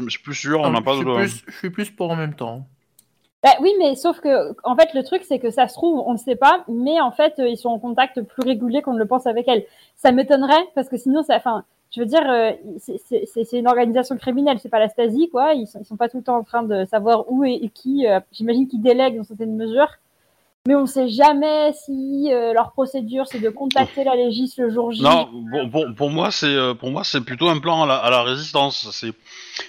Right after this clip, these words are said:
Speaker 1: il y a un gars qui connaît deux autres personnes, et les deux autres personnes en dessous, elles se, elles ne connaissent qu'un seul gars.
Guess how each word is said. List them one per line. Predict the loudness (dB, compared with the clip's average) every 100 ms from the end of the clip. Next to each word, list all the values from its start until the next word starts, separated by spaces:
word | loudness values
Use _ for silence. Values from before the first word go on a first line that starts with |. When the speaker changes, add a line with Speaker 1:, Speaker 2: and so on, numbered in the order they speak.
| 0
Speaker 1:
il |
y | 2
a | 4
un | 2 2
gars | 2 0
qui | -2 -8
connaît | -6 -4 -6 -10
deux | -12 -6 -4
autres | -4
personnes, | -2 -4 0 2 0 -4 -16 -20 -10
et | -6
les | -4
deux | -2
autres | -2 -2
personnes | -4 -4 -4
en | -4
dessous, | -4 0 0
elles |
se, | 0 -4
elles | -4
ne | -4
connaissent | -2 -2
qu'un | 0 -2
seul | -2
gars. | 0 0